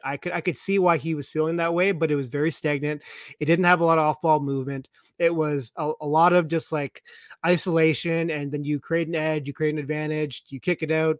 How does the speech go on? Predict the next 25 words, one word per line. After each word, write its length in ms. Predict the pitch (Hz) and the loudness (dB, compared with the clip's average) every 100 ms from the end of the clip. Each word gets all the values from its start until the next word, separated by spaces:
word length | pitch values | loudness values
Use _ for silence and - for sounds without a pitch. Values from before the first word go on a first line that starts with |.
| _ | _
swing, 340 | - 165 165 160 | -8 -2 -2 -2
swing, 460 | - 156 156 147 - | -4 -4 -2 -6 -6
three, 400 | 147 151 143 135 _ _ 151 | -4 -2 -4 -8 _ _ -2
that 180 | 156 | 0
kind 160 | - 156 | 0 -2
of 100 | 139 | -2
thing, 220 | 151 151 | -4 -4
penetrate, 640 | - 160 156 - 160 151 - | -2 -2 0 0 2 2 0
kick 200 | 160 151 | -2 -2
out, 260 | 147 143 | -2 -4
then 120 | 156 151 | -4 -2
you're 100 | 156 | 0
able 180 | 156 | 0
to 80 | 156 | 0
get 200 | 156 151 | -2 -4
the 220 | 147 147 | -4 -6
defense 400 | 143 139 143 151 | -6 -8 -6 -6
in 80 | 147 | -6
rotation. 540 | 143 139 147 139 127 127 | -8 -4 -4 -4 -8 -4
But 240 | 156 147 _ _ _ | -4 -4 _ _ _
with 180 | 160 143 | 0 2
this 240 | 180 208 | 4 4
style, 480 | - 170 147 147 151 - - - - | 2 -2 -2 -2 -6 -10 -20 -14 -4
um, 420 | 156 156 156 156 _ | -2 0 -2 -6 _
it's, 320 | 180 - - | -6 -4 -10